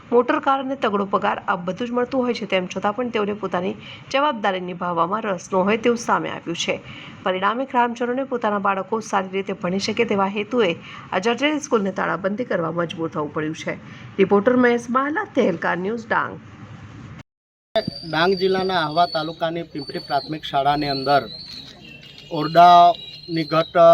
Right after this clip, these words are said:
Speaker 2: હોય અને જૂના ઓરડાઓ તોડી પાડેલ હતી અને નવું કન્સ્ટ્રક્શન ન થવાના કારણે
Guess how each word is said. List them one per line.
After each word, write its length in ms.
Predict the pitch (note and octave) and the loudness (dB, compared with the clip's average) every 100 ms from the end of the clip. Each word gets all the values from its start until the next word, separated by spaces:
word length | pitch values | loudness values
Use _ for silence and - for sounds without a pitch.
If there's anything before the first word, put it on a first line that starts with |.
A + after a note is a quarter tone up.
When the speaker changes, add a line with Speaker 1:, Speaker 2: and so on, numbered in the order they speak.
| D#3+ | 8
Speaker 2:
હોય 200 | D#3+ E3 | 4 0
અને 180 | E3 D#3+ | 2 -2
જૂના 300 | D3+ D3 D#3+ | -2 -2 0
ઓરડાઓ 360 | D#3 D3 D#3 D#3 | -2 -4 -4 -4
તોડી 280 | D#3 D3+ D#3+ | -6 -4 -2
પાડેલ 340 | D#3+ D3 D3+ | -2 -2 -2
હતી 200 | D3 D#3 | -6 -6
અને 140 | D3+ D3+ | -6 -4
નવું 280 | D3 D#3+ D3+ | -4 -6 -8
કન્સ્ટ્રક્શન 500 | C#3 - D#3+ D#3 D#3 | -8 -8 -8 -8 -6
ન 140 | D#3+ | -6
થવાના 420 | - D3 D#3 D#3 | -6 -8 -6 -6
કારણે 400 | D3 C#3 D#3+ E3+ | 0 4 6 6